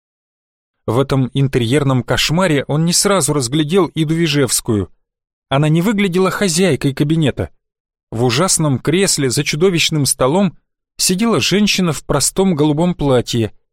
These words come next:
Траурная вдовья сетка укрывала её светлые волосы, и только очки хорошо сочетались с интерьером.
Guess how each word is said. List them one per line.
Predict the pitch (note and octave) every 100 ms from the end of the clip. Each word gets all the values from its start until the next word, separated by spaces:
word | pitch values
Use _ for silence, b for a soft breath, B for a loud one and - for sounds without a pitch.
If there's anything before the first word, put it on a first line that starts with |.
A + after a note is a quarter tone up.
| _ _ _ _ _ -
Траурная | C#3+ D#3+ D3 D3 C#3+
вдовья | G#2+ C#3 D3 C#3+
сетка | C3 A3 G#3+ D3
укрывала | C#3 D3+ D#3 F#3+ E3+
её | C#3+ D#3 D3+
светлые | C3+ - E3 - D3 D3
волосы, | G3 G#3+ - - C3
и | - D3+ D3
только | F3+ F3 E3
очки | - D#3 - - G#3
хорошо | - D3 C#3+ -
сочетались | F3+ C#3+ - F#3+ F3+ -
с | -
интерьером. | F3 F#3 F3+ C#3+ B2 A2+